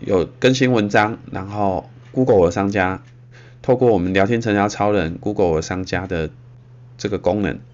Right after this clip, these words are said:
然后它就会自动帮你发布在贴文里面。所以呢，就像我，我有设定这样子的功能，所以你可以看到这是一个小时前发表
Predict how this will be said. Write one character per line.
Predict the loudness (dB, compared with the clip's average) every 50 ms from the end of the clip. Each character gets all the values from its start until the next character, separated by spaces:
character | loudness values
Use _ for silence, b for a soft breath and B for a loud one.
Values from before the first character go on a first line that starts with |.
| B B B B B B B B B B B B B B B B B -14 -10
然 | -8 -6 -4
后 | -2 -2 -2
它 | -2 -2 -4 -2 -2
就 | -2 0 0 0
会 | 0 -2
自 | -4 -4 -6
动 | -4 -4 -2
帮 | -2 -4 -4
你 | -4
发 | -4 -4 -4 -4
布 | -4 -6 -8 -8
在 | -8 -6 -6 -6 -6 -6 -8 -10 -12 -10
贴 | -4 -2 -2
文 | 0 0 -2 -4
里 | -6 -8
面。 | -8 -10 -10 -12 -14
所 | -6 -2 -2 0
以 | 0
呢， | 0 0 0 0
就 | 0 0
像 | 0 2 2 0 0 -2 -6
我， | -6 -2 0 0 0 -2 -4
我 | -4 -2 0 0
有 | 0 0
设 | 0 2 2 2
定 | 2 0 0
这 | 0 -2
样 | -2 0
子 | 0 0
的 | -2 0
功 | 0 -2 -2 -2 -4
能， | -6 -8 -8
所 | -8 -6 -4
以 | -4
你 | -4
可 | -4 -4
以 | -4
看 | -4 -4 -2
到 | -2 -4 -4
这 | -4 -6 -8
是 | -6 -6 -6 -4
一 | -2 0
个 | 0 0
小 | 0 0 -2 -4
时 | -4 -8 -6
前 | -6 -6 -6 -6 -8
发 | -8 -8 -8
表 | -6 -6 -8 -8